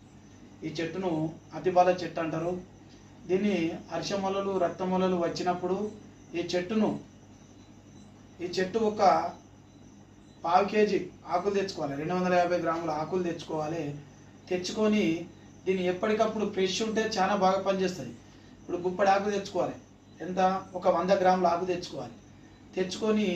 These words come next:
రోట్లో వేసి మెత్తగా దంచాలి, లేదా మిక్స్ పట్టాలి. మిక్స్ అయితేనేమో వంద గ్రాముల ఆకు వేసేయాలి, మిక్స్ పట్టాలి. దాంట్లో ఒక గ్లాసు వా-, ఒక గ్లాసు ఆవు పాలు పోయాలి, ఒక గ్లాసు ఆవు పాలు వేసి మిక్స్ పట్టాలి. మిక్స్ పట్టినాక తర్వాత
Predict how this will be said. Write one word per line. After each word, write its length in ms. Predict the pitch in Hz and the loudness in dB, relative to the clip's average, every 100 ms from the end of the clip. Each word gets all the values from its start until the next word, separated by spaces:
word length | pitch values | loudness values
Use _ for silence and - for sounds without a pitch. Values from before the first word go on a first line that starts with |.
| 180 180 - - - 175 | -2 -8 -14 -20 -14 -4
రోట్లో 280 | 185 208 214 214 | 0 2 4 4
వేసి 180 | 208 220 | 4 2
మెత్తగా 300 | 185 180 214 196 | -2 0 2 2
దంచాలి, 380 | 196 175 135 - - - - - - - - | 2 -2 -6 -10 -20 -20 -20 -20 -20 -10 -2
లేదా 180 | 190 214 196 | 2 4 2
మిక్స్ 200 | 185 220 208 | 0 0 2
పట్టాలి. 320 | 175 143 123 - 165 | 2 -2 -6 -12 -10
మిక్స్ 200 | 180 220 | -6 -2
అయితేనేమో 480 | 208 202 196 190 214 233 - 165 | -2 -2 -4 -2 0 0 -2 -2
వంద 140 | 180 180 | 0 4
గ్రాముల 260 | 185 185 175 170 | 4 4 2 0
ఆకు 140 | 170 | 0
వేసేయాలి, 440 | 180 180 175 175 208 - - - - | -2 2 2 2 -2 -8 -18 -14 -10
మిక్స్ 180 | 160 190 180 | -8 0 2
పట్టాలి. 320 | 175 175 180 165 | 4 2 0 2
దాంట్లో 320 | 175 170 180 156 160 - - - 160 | 0 4 4 4 -4 -12 -20 -14 -6
ఒక 100 | 190 175 | -2 0
గ్లాసు 300 | 175 202 202 180 | 4 2 4 4
వా-, 220 | 185 180 175 | 4 2 -2
ఒక 100 | 180 160 | -4 0
గ్లాసు 300 | 175 196 208 - - | 2 2 -2 -2 2
ఆవు 120 | 202 208 | 2 4
పాలు 180 | 214 208 180 | 4 4 2
పోయాలి, 280 | 139 - - - - - - - - 156 | -4 -10 -16 -20 -20 -20 -20 -20 -20 -10
ఒక 80 | 160 165 | -6 0
గ్లాసు 280 | 170 180 185 175 | 2 2 4 4
ఆవు 120 | 185 | 4
పాలు 160 | 196 190 | 0 0
వేసి 220 | 180 233 240 - - - | 0 -2 -8 -10 -18 -10
మిక్స్ 220 | 190 202 220 | -8 -4 2
పట్టాలి. 300 | 196 143 - - - - - - 175 | 2 2 -6 -10 -20 -20 -20 -12 -10
మిక్స్ 220 | 180 233 214 | -6 -2 -2
పట్టినాక 440 | 208 202 196 185 175 | -2 -4 -2 2 4
తర్వాత 280 | 175 180 | 4 4